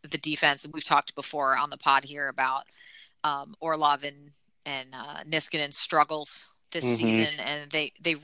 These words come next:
Speaker 1: really needed to improve the defense, and, um, you know, he can do some penalty killing too. So, you know, the penalty kill hasn't been bad, but I, I feel like the amount of minutes that Carlson's been forced to play is not sustainable,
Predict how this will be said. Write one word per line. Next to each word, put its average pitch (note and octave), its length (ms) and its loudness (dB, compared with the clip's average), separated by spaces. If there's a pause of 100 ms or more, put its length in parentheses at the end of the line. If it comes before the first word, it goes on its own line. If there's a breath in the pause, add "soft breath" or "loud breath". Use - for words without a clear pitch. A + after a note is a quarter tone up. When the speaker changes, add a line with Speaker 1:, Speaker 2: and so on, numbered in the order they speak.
Speaker 1:
really D#3+ 340 -4
needed D3 400 -4
to C#3+ 340 -2
improve D3 720 -6 (640 loud breath)
the F3 100 6
defense, D3 560 4
and, C#3+ 320 -6
um, C#3 440 -2 (100)
you D#3 80 -8
know, D3 80 -4
he D3+ 100 -8
can D3+ 120 -6
do D3 80 -8
some D3+ 140 -6
penalty D3 360 0
killing D3+ 320 -4
too. D3 420 -4 (1040)
So, C#3 440 0
you D#3+ 140 -4
know, D#3+ 100 0
the E3+ 80 -6
penalty B3+ 260 6
kill D#3+ 160 4
hasn't C#3 240 4
been - 120 -20
bad, D#3 380 10
but C#3+ 140 -8 (380 loud breath)
I, G3 200 -4
I G3 80 4
feel A3 180 -4
like F#3+ 200 -4
the F#3 140 -10
amount F3 280 -2
of D3+ 120 -14
minutes E3+ 520 -10
that C#3+ 240 -2
Carlson's D#3+ 520 -4
been D#3 260 -10
forced - 340 -4
to D#3+ 40 -12
play F3+ 520 2 (600 soft breath)
is F3 280 0
not E3+ 260 2
sustainable, F3+ 640 -4